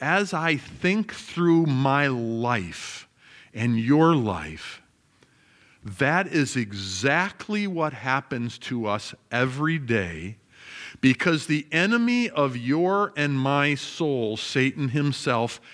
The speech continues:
every day is putting a hood in front of you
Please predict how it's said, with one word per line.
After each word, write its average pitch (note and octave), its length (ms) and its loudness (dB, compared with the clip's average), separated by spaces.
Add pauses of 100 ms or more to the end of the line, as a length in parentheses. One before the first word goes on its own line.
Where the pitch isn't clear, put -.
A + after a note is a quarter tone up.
(480)
every G#3+ 520 0
day D#3+ 500 2
is C3+ 320 -4
putting F3+ 640 0
a C3+ 200 2
hood A2 760 0 (340)
in A#2 220 0
front D3 420 2
of A2 160 2
you G#2+ 300 0